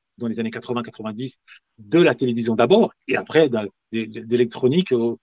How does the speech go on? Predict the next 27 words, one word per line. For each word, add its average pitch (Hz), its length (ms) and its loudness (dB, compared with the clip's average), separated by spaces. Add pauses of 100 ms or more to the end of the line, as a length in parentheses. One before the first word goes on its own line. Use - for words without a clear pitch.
détour 131 240 -6
des 127 140 0
années 127 140 0
deux 117 120 2
mille. 107 180 -4 (360)
Donc, 151 100 0 (300)
il 175 100 4
y - 20 8
a 185 120 6
l'avènement, 190 400 4
donc 185 200 4
le 190 80 2
cadre 214 320 2
matériel, 180 480 2 (540)
euh, 127 300 -2
psychologique, 226 580 6
l'avènement 180 380 4
de 165 40 -6
l'adolescent, 160 560 -2 (160)
et 151 60 -8
bien 170 140 0
dans 180 100 2
tout 180 140 -8
ça, 202 340 2
la 131 160 2
femme, 139 300 0 (500)
euh, 113 160 -8